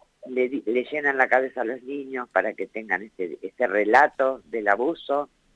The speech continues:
y desgraciadamente esto es algo, eh, mundial, ¿eh?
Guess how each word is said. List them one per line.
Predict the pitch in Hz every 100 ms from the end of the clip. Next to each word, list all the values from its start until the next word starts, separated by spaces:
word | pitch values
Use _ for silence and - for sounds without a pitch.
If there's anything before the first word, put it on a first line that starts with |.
| _ _ _ _ _
y | 135 131 131 131 139 139 120 _
desgraciadamente | 135 127 123 127 - 180 185 160 151 170 143 143 - 143 - -
esto | 95 - _ 131 135 - _ _ _ _ _ _ -
es | -
algo, | 127 135 127 120 107 - _ _ -
eh, | 98
mundial, | 98 117 123 127 80
¿eh? | 82